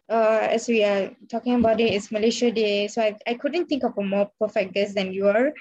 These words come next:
because it's all about Sabah and Sarawak tomorrow. And we are extremely proud of our brothers and sisters from Sabah and Sarawak. Um, you know, they are as much of Malaysian as any of us in the,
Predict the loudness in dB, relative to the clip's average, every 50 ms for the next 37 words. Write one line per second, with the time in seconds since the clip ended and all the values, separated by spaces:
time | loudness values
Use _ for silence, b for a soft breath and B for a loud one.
0 | B B B B _ -6 -4 0 2 2 2 2 -2 -6 -2 0 2 2 4 4
1 | 4 4 2 2 0 0 0 2 2 4 4 4 2 2 0 0 2 4 4 4
2 | 4 4 2 0 0 0 0 0 0 0 2 0 0 -2 -4 b b b b b
3 | b b -6 -4 -4 -4 -4 -8 -10 -10 -8 -2 -2 0 0 0 2 0 0 0
4 | 0 -4 -6 -6 -8 -12 -6 -2 0 2 4 4 2 2 0 -2 -2 0 2 2
5 | 2 0 2 2 2 2 2 -2 -2 0 2 2 2 0 -2 -2 -2 -6 -8 -8
6 | -10 -18 -14 -8 -6 -6 -6 -8 -10 -14 -14 -14 -14 -10 -4 -2 0 0 0 -2
7 | -6 -4 0 2 4 4 6 4 4 4 2 0 -2 _ _ _ _ _ _ _
8 | _ _ _ _ _ _ _ -2 0 2 2 2 0 -2 -4 -6 -6 -6 -8 -10
9 | -12 -14 -16 _ -8 -2 0 2 2 2 2 0 -2 -6 _ _ _ _ 0 2
10 | 4 4 4 2 0 0 -2 -2 -4 -6 -12 -8 -6 -4 -4 -4 -2 -2 0 0
11 | -2 -2 0 0 0 0 -2 -8 -20 _ _ _ _ _ _ _ _ _ _ _
12 | _ -8 -4 -2 2 4 4 4 4 4 4 2 2 2 2 2 0 0 -2 -10
13 | -20 -20 -20 _ _ -2 0 2 2 4 4 4 4 4 2 4 4 4 4 2
14 | 2 0 -4 -4 -4 -4 -4 -4 -4 -4 -6 -8